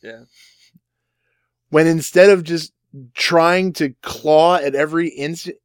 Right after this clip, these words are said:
Speaker 2: inch for survival, you just realize there is a hope.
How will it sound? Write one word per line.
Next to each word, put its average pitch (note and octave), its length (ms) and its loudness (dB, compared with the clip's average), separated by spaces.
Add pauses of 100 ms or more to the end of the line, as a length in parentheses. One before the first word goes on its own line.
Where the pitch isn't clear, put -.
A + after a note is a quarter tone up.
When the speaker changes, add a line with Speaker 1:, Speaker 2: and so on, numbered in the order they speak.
(200)
Speaker 2:
inch D#3+ 280 -6
for D#3+ 160 -4
survival, C#3 600 -4
you D#3+ 180 -10
just F3 300 -6
realize D#3 800 -4 (680)
there D3+ 300 2
is F#3+ 240 4
a B2+ 120 -4
hope. A#2+ 300 -10